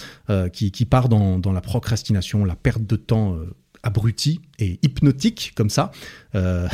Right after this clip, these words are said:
<laughs> la perte de, de capacité à travailler, euh, de façon concentrée, euh, longtemps de suite, et puis, et puis voilà, comme j'ai dit, la, la déconnexion un peu accentuée avec le moment présent parfois, euh, c'est aussi un point négatif. Donc, qu'est-ce que j'ai, qu'est-ce que j'ai prévu de faire pour essayer de maximiser le positif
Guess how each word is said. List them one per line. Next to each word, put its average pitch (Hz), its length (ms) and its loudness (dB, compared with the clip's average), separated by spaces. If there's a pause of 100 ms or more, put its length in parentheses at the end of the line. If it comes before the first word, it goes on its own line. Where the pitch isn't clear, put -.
(360)
<laughs> - 440 -2
la 131 100 6
perte 147 280 0
de, 123 180 6
de 110 220 2
capacité 120 540 4
à 90 100 2
travailler, 104 480 2
euh, 87 220 -2
de 87 100 -4
façon 95 280 -4
concentrée, 98 640 -4
euh, 82 140 -4
longtemps 92 420 -4
de 90 160 -4
suite, - 400 -2 (360)
et - 100 -4
puis, 113 320 0
et 92 80 0
puis - 160 -6
voilà, 95 240 0
comme 90 140 -4
j'ai 90 100 -2
dit, 92 160 -2
la, 82 200 -4 (140)
la 95 200 0
déconnexion 101 640 2
un 90 80 0
peu 98 160 -2
accentuée 107 520 0
avec 95 160 -2
le 101 80 -2
moment 95 220 2
présent 95 300 -2
parfois, 101 400 -2 (380)
euh, 85 260 -4
c'est - 120 -8
aussi 95 260 -2
un 90 80 0
point 95 180 0
négatif. 95 520 -4
Donc, 131 420 4 (340)
qu'est-ce 156 160 -4
que 156 100 2
j'ai, 127 180 4 (380)
qu'est-ce 208 220 2
que 160 80 4
j'ai 139 120 4
prévu 117 280 2
de - 40 -8
faire 135 240 0
pour 107 200 2
essayer 113 240 2
de 98 80 2
maximiser 117 400 4
le 107 60 2
positif 113 500 -2